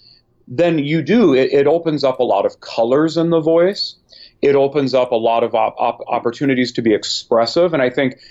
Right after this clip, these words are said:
as hypnotists, because so much of what we do is about language, and it's about, you know, if we can color those words, if, if, if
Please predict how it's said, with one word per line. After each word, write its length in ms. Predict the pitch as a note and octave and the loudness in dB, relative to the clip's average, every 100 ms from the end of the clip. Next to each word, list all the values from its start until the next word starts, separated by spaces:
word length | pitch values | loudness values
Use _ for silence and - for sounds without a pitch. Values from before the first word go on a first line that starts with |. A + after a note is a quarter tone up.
| - | -4
as 160 | C#3+ - | -2 0
hypnotists, 560 | E3 G3 F#3+ C#3 A#2+ | -2 0 0 0 -2
because 340 | - C3 C3 - | -2 -2 -2 -4
so 300 | - D#3 F#3 | -2 0 2
much 220 | E3 D#3 | 0 0
of 120 | A#2+ | 0
what 140 | A#2+ | 2
we 100 | A#2 | 2
do 160 | A2+ B2+ | 2 2
is 100 | A#2+ | 2
about 280 | A#2 G#2 A2+ | 0 0 -2
language, 800 | G2+ A2 C3 B2 E2+ D2+ - - - - - | 0 2 2 0 -2 -4 -10 -14 -18 -20 -4
and 140 | B2+ C3 | 0 0
it's 120 | C3 | 0
about, 420 | C3 B2+ B2 - _ _ | 0 0 0 -2 _ _
you 120 | - D#3+ | -2 2
know, 180 | C#3 | 2
if 160 | - C3 | 0 0
we 120 | D#3 | -2
can 220 | F#3+ C#3+ - | -2 -2 -4
color 540 | - - E3+ G3 C#3 | -8 -4 0 2 2
those 260 | G#2+ G2+ G2 | 0 -4 -2
words, 460 | A2 E3 F#2+ F#2 | 0 2 0 -4
if, 100 | A2 | -6
if, 220 | - B2+ - - - - | -2 -4 -6 -20 -20 -4
if 260 | C#3+ C#3 | -2 -2